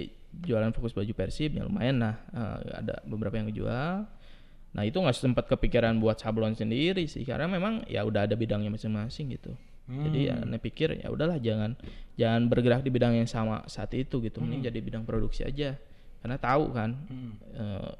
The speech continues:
Speaker 1: udah jualnya kemana gitu. Ya udah jadi produksi aja, gitu.
Speaker 2: Oke.
Speaker 1: Produksi yang langsung baju gitu.
Speaker 2: Waktu
Speaker 1: Baju
Speaker 2: itu.
Speaker 1: jadi.
Speaker 2: Tapi sekarang kepikiran sablon justru?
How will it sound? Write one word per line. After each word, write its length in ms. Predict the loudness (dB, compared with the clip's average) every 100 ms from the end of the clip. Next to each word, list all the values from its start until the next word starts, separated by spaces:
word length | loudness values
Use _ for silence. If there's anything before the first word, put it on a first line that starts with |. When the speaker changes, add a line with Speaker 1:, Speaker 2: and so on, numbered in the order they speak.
| -12
Speaker 1:
udah 160 | -2 0
jualnya 320 | 4 4 4
kemana 420 | 0 0 0 0 -2
gitu. 340 | -4 -8 -12 -10 -12 -12 -16 -16
Ya 140 | -10 -4
udah 80 | -2
jadi 200 | -2 -4
produksi 420 | -2 -2 -2 -2
aja, 400 | -4 -4 -4 -4
gitu. 160 | -6 -8
Speaker 2:
Oke. 140 | -8
Speaker 1:
Produksi 560 | -4 -4 -4 -2 -2 -4
yang 260 | -6 -4 -4
langsung 320 | -6 -6 -6 -6
baju 340 | -6 -4 -4
gitu. 380 | -6 -10 -12 -16 -16 -16
Speaker 2:
Waktu 160 | -12
Speaker 1:
Baju 80 | -8
Speaker 2:
itu. 120 | -4 -4
Speaker 1:
jadi. 160 | -4 -6 -10 -12
Speaker 2:
Tapi 200 | -8 -6
sekarang 320 | -2 2 2
kepikiran 560 | 2 -2 -2 0 0 0 -6 -16 -20
sablon 460 | -4 0 2 2 0
justru? 320 | -6 -8 -10